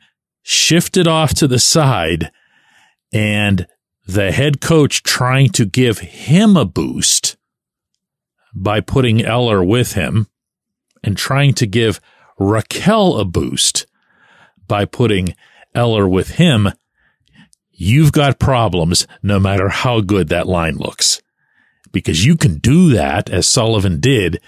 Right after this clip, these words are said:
in the third period of a game in which you're trailing, at least they were until midway through the period, but you're not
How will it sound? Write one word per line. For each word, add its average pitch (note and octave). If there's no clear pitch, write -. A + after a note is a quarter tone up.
in F2+
the E2
third A#2+
period A#2+
of D#2
a C#2+
game A2
in E2+
which D2
you're D#2
trailing, C#3+
at -
least E2+
they D2+
were G2+
until E2+
midway E2+
through C#2+
the -
period, C3
but -
you're B2+
not A2